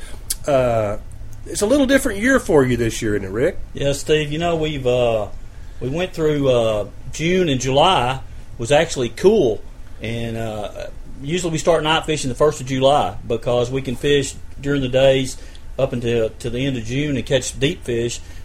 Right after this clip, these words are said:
Speaker 2: and, and of course that's what we try to do this morning too. But you know, we've had such a cool, cool summer that it's just really got hot in the last seven or eight days, so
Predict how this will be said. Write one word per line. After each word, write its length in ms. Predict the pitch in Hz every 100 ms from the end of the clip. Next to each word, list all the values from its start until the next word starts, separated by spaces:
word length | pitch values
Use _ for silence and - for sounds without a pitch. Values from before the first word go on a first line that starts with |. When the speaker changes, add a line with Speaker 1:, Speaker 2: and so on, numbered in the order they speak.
| -
Speaker 2:
and, 200 | 117 117
and 220 | 117 120
of 140 | 120 -
course 160 | 139
that's 180 | - -
what 100 | 135
we 60 | 123
try 220 | 147 131
to 60 |
do 140 | 127 127
this 160 | 120
morning 280 | 135 131 117
too. 260 | 160 160 139
But 240 | 117 113 - - - -
you 80 |
know, 120 | 139 143
we've 100 | 147
had 160 | 170
such 160 | 175 -
a 60 |
cool, 540 | - 170 165 156 135 - - -
cool 260 | 170 165
summer 540 | 151 - 175 202 151 160 - - - 117
that 360 | 120 123 120 -
it's 220 | 120 127
just 220 | 139 -
really 200 | 143 139
got 240 | 139 131 123
hot 200 | 147 127
in 40 |
the 80 | 120
last 320 | 127 123 -
seven 240 | 139 131
or 80 | 127
eight 160 | 120 113
days, 380 | 131 139 120 -
so 340 | 117 113